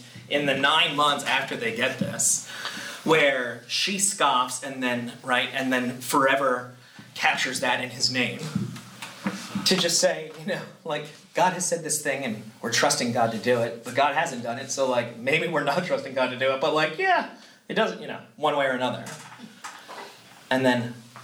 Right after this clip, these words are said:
she scoffs, right? Like, I love that. Like, Sarah, we're bros,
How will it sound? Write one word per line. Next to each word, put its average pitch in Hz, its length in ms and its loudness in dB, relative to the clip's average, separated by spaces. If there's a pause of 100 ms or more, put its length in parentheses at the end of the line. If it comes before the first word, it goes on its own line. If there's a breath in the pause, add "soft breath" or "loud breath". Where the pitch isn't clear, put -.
(200)
she - 200 -2
scoffs, - 760 2
right? 127 220 4
Like, 113 240 2
I 131 120 6
love 117 300 0
that. 110 340 -8
Like, 120 220 0
Sarah, 117 500 2 (800 loud breath)
we're 127 120 2
bros, 120 560 0